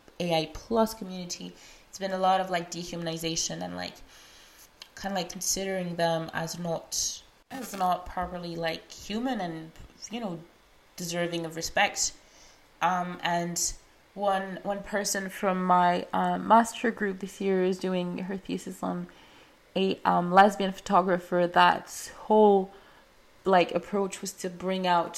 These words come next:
to use her subject as muses and kinda, like, focus on, like, the intimacy of, you know, the, uh, L G B T Q A I plus love and relationship that they had, which I, I saw the pictures and I was sold. It was, it was beautiful.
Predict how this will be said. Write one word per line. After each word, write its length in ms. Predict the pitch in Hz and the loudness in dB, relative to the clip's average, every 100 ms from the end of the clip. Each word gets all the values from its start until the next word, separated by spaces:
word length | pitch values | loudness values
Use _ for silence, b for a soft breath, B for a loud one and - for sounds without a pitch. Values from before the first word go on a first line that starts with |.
| - | -8
to 100 | - | -6
use 260 | 202 202 185 | -6 -6 -6
her 100 | 202 | -8
subject 440 | - 180 175 170 | -4 -4 -4 -8
as 160 | 185 170 | -10 -8
muses 520 | 180 180 175 175 170 | -6 -4 -2 -4 -4
and 120 | 170 | -6
kinda, 220 | 170 180 | -8 -10
like, 220 | 175 170 - B B B B B B | -6 -8 -10 B B B B B B
focus 540 | - - 190 190 185 185 | -10 -4 -4 -4 -6 -6
on, 80 | 180 | -6
like, 220 | 170 165 | -6 -4
the 100 | 170 | -6
intimacy 800 | 165 - - 185 175 - 175 170 - - | -4 -4 -4 -6 -8 -10 -12 -18 -14 -8
of, 300 | 165 156 151 - | -4 -6 -8 -8
you 100 | 165 | -6
know, 100 | 160 | -6
the, 160 | 160 - _ _ - - | -12 -16 _ _ -12 -6
uh, 220 | 160 160 | -4 -2
L 140 | - 170 | -2 -4
G 100 | 170 | -6
B 80 | 165 | -14
T 140 | - | -16
Q 280 | - - 170 | -16 -10 -2
A 120 | 170 | 0
I 100 | 165 160 | 0 -2
plus 640 | - - 185 180 - - - | -10 -4 -4 -2 -4 -6 -8
love 520 | 185 175 170 170 - - | -2 0 0 -2 -14 -14
and 140 | 175 | -10
relationship 440 | 175 180 214 220 - | -8 -6 -8 -10 -12
that 120 | - | -12
they 80 | 170 | -12
had, 280 | 170 170 - | -12 -12 -14
which 320 | 170 - - - | -16 -14 -16 -8
I, 200 | 170 175 | -6 -4
I 80 | 190 | -4
saw 200 | 180 208 | -2 -2
the 80 | 220 | -4
pictures 300 | 196 - 165 | -8 -14 -12
and 100 | 165 | -8
I 60 | |
was 140 | 160 160 | -8 -10
sold. 360 | - 170 160 | -6 -6 -6
It 80 | - | -8
was, 140 | 180 170 | -10 -8
it 180 | 165 165 | -8 -8
was 180 | - | -12
beautiful. 560 | - 156 160 - - 180 | -12 -12 -10 -12 -14 -20